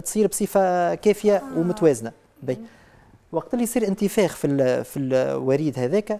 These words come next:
Speaker 1: الصمامات تتسع، تبعد على بعضها.
Speaker 2: أي.
Speaker 1: وفي الاسباس هذاك الفارغ
Speaker 2: أها.
Speaker 1: يولي الدم يهبط لوط بالجاذبيه، بحكم الجاذبيه متاع الارض.
Speaker 2: صحيح.
Speaker 1: وهذاك الشيء اللي يخلي اذا كان ما نبداوش في الوقايه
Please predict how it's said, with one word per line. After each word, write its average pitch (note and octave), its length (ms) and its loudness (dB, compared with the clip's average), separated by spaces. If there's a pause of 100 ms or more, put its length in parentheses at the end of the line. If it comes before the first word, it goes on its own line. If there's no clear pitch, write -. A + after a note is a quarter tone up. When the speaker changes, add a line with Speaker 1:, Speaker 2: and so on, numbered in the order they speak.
Speaker 1:
الصمامات G#3 580 2 (300)
تتسع، F#3+ 500 0 (1400)
تبعد E3 260 4
على C#3 160 0
بعضها. B2+ 320 -2 (180)
Speaker 2:
أي. A3 200 -10 (160)
Speaker 1:
وفي C#3+ 200 -4
الاسباس G3+ 500 0
هذاك C#3 220 -4
الفارغ F#3+ 360 0
Speaker 2:
أها. - 340 -14
Speaker 1:
يولي G3 200 2
الدم G3 280 0 (100)
يهبط F#3 340 -2
لوط F3 220 -4 (240)
بالجاذبيه، D#3 560 0
بحكم F3 260 -6
الجاذبيه D#3+ 400 0
متاع D#3+ 160 -2
الارض. B2+ 220 -4 (240)
Speaker 2:
صحيح. - 480 -14
Speaker 1:
وهذاك A3 340 2
الشيء F3+ 380 -2
اللي E3 140 -2
يخلي D#3+ 300 -2
اذا F#3+ 180 2
كان G#3 200 0
ما E3+ 80 0
نبداوش D#3 340 2
في - 80 -12
الوقايه D#3+ 540 0